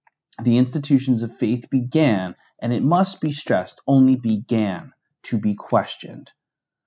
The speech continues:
So this takes us to our last major topic of this chapter, at least that I'll focus on, which is the Enlightenment.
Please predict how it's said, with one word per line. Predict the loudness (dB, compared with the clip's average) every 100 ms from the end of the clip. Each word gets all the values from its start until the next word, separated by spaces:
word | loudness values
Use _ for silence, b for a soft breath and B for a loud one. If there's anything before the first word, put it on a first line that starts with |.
| _ _ _ _ _
So | -4 4 4 4 -6 -4
this | -2 2
takes | 0 0
us | -2
to | 4
our | 4
last | 6 4 2 0
major | 0 0 -2
topic | -2 -2 -2 -4
of | -4
this | -6 -10
chapter, | -6 -6 -6 -6
at |
least | -6 -4
that | 0
I'll | 4 2
focus | 0 -8 -8 -6
on, | -6
which | -6 -8
is | -4
the | -2
Enlightenment. | 0 2 2 0 -10 -16